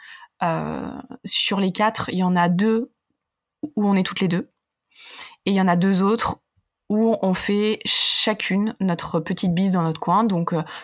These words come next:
par exemple, Julie, la semaine prochaine, elle fait un live, euh, sur de l'optimisation. Moi, euh, je ferai un live, du coup, euh, sur de l'organisation, tu vois.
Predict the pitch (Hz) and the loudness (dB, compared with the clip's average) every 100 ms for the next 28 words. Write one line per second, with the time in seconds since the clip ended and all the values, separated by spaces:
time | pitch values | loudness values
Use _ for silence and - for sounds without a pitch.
0 | - 170 165 165 180 175 180 190 196 185 | -4 0 0 2 0 2 0 2 2 0
1 | 170 185 180 180 - 185 - 196 180 - | 0 0 -2 -2 -4 -2 0 0 0 -2
2 | 175 170 185 190 185 180 175 - - - | -2 0 2 2 0 0 -2 -6 -12 -12
3 | - - - - 190 190 190 196 180 160 | -14 -10 -4 0 2 0 0 2 2 2
4 | 156 - 214 226 233 240 - 190 196 208 | 0 0 2 2 2 0 0 2 4 4
5 | 202 208 202 170 170 185 175 175 180 - | 4 4 2 0 -2 -2 0 0 -2 -2
6 | 202 190 185 190 196 190 175 175 - 196 | -2 0 2 2 2 0 -2 -2 -4 -2
7 | 196 175 175 175 - - - 185 190 185 | 0 0 0 -2 -6 -6 -4 0 0 2
8 | 175 165 156 - 202 208 208 180 190 | 0 0 -2 0 0 0 0 0 0